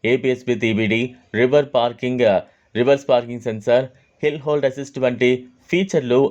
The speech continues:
అన్ని వేరియంట్లలో అందుబాటులో ఉండేలా చూసింది. పిల్లల భద్రత కోసం ఐసోఫిక్స్ మౌంట్స్ కూడా ఏర్పాటు చేశారు. కొనుగోలుదారులకు ప్రధాన ఆలోచన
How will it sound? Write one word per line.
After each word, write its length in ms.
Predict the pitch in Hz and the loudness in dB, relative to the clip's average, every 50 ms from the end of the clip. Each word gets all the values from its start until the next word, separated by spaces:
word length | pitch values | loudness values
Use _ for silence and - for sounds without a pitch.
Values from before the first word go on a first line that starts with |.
| - - 113 | 0 -2 -4
అన్ని 220 | 123 131 143 147 135 123 | -4 -2 -4 -6 -4 -2
వేరియంట్లలో 460 | 120 113 113 117 110 104 110 107 120 123 117 | -2 -2 -2 -4 -6 -6 -4 -2 -2 -2 -2
అందుబాటులో 420 | 110 113 110 113 107 101 - 107 101 | -4 -6 -4 -4 -6 -4 -4 -6 -4
ఉండేలా 240 | 101 101 101 113 131 131 | -2 -2 -2 -2 -2 -4
చూసింది. 360 | 131 113 104 - 107 92 85 80 _ _ _ _ _ _ _ _ _ _ _ _ _ _ _ _ _ _ - | -8 -10 -8 -8 -8 -8 -8 -10 _ _ _ _ _ _ _ _ _ _ _ _ _ _ _ _ _ _ -6
పిల్లల 240 | - 143 160 170 165 151 127 | -4 -2 0 0 -2 -2 -6
భద్రత 280 | 131 123 123 139 127 135 127 123 | -6 -6 -6 -6 -6 -6 -4 -4
కోసం 260 | 120 123 123 127 110 87 - _ _ - 113 | -4 -4 -4 -6 -8 -8 -10 _ _ -4 -4
ఐసోఫిక్స్ 440 | 120 123 - - 120 127 120 - - 120 | -4 -4 -6 -8 -8 -8 -8 -8 -4 0
మౌంట్స్ 280 | 113 110 113 110 - - | 0 0 0 -2 -4 -6
కూడా 180 | 117 110 107 107 120 131 - _ _ _ - 107 | -2 0 2 2 0 0 -4 _ _ _ -2 -2
ఏర్పాటు 280 | 113 113 - 127 113 113 104 | -2 0 -2 -4 -6 -4 -4
చేశారు. 340 | 113 107 101 - 113 113 143 180 185 - - _ _ _ - | -6 -4 -2 0 0 0 0 -2 -6 -8 -18 _ _ _ -2
కొనుగోలుదారులకు 760 | 143 160 175 196 202 190 156 139 131 117 113 110 113 - 147 147 - | 0 0 2 2 0 0 2 2 2 2 2 -2 -2 -4 -4 -4 0
ప్రధాన 360 | 123 110 101 110 135 139 143 135 117 113 | 0 0 0 0 -2 -2 0 0 -2 0
ఆలోచన 320 | 117 123 120 - 123 117 | -2 -4 -4 -6 -8 -8